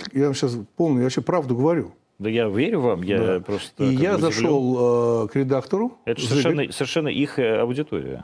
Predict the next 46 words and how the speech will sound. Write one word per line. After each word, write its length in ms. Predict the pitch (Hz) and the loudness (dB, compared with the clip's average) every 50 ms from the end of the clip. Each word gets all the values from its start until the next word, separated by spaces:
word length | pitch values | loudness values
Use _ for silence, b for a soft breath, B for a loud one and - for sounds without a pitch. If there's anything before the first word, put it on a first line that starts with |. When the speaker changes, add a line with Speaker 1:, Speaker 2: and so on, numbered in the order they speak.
| - | -8
Speaker 1:
Ну 140 | - 117 113 | -6 -6 -6
вот, 120 | 98 92 - - | -6 -8 -8 -8
ну, 120 | 123 110 - _ _ _ _ _ _ _ _ _ _ _ _ _ - | -10 -10 -10 _ _ _ _ _ _ _ _ _ _ _ _ _ -6
я 160 | 117 123 147 | -2 -2 0
говорю, 220 | 147 165 147 113 101 | 2 2 0 0 -2
а 60 | 110 104 | -4 -4
че 160 | - - 180 | -2 0 0
мы 100 | 151 139 | 2 2
не 80 | 135 | 0
поздравили, 720 | 123 135 135 131 123 139 156 160 143 127 117 110 107 101 - B B B B B - | 2 0 -2 -2 0 0 0 0 0 0 -2 -2 -4 -6 -6 B B B B B -10
э, 380 | 135 120 117 110 110 107 104 104 | -6 -4 -4 -2 -2 -2 -2 -2
людей, 320 | 113 117 113 131 214 254 226 | -2 -2 -2 -2 -2 0 0
на 120 | 151 123 | 0 -2
фильмах 300 | - - 147 123 117 - | -2 -2 0 0 0 -2
которых 420 | - 131 117 - 127 107 107 - - | -2 -6 -4 -2 -2 -4 -4 -4 -6
воспитано 720 | 117 - - - 113 - 101 98 95 92 87 87 85 85 90 87 _ _ _ _ _ _ _ _ _ _ | -8 -8 -4 -8 -8 -6 -6 -10 -10 -10 -10 -12 -14 -16 -18 -20 _ _ _ _ _ _ _ _ _ _
практически 380 | - - - 127 104 - - | -8 -6 -4 -4 -6 -6 -8
все 180 | - - - 127 | -6 -4 -2 -2
население 480 | 110 101 - 131 117 95 90 92 90 92 | -2 -4 -4 -4 -4 -4 -6 -8 -8 -8
С 60 | - | -8
С 80 | - | -6
С 40 | - 190 | -4 -4
Р, 120 | 233 233 - _ _ - | -4 -4 -10 _ _ -12
России, 500 | 117 101 101 101 98 - - - 87 87 _ B B B B B B B - | -8 -4 -4 -4 -4 -6 -8 -12 -14 -16 _ B B B B B B B -4
и 200 | 170 208 226 202 | -2 0 0 0
фильмы, 440 | - - 190 180 160 151 139 127 123 | 0 0 0 0 2 2 2 2 2
ну, 280 | 120 123 120 139 135 127 | 0 0 0 2 2 4
и 40 | |
Улицкая 440 | 131 127 123 190 226 - - - 123 | 4 4 2 0 0 -2 -2 -2 -2
с 80 | 113 - | -2 0
книгами, 400 | - 139 131 113 95 87 85 82 82 | 0 0 0 0 -2 -6 -12 -10 -6
да? 220 | 92 113 131 - B B B B B B B B | -4 -4 -4 -4 B B B B B B B B
На 80 | - 127 | -6 -2
что 100 | 143 160 | -2 0
была 180 | 143 147 147 135 | 2 0 0 0
сказана 360 | - - 151 131 120 123 123 | -2 -4 -4 -2 -2 -2 -4
фраза 360 | - - 151 156 147 123 127 | -2 -2 -2 -2 0 -2 -2
в 40 | 113 | -4
редакции: 320 | 113 113 104 113 104 - - | -4 -2 -4 -6 -8 -8 -10
"Вот 120 | 123 117 - | -8 -6 -2
они 140 | 127 127 131 | 0 0 2
умрут, 340 | 131 131 143 156 151 147 | 2 2 0 0 -2 -2
мы 80 | - 110 | -6 -6
про 160 | - - 110 | -4 -4 -4
них 140 | 120 131 - | -4 -4 -6
скажем". 320 | - - - 85 - - | -8 -14 -14 -14 -14 -16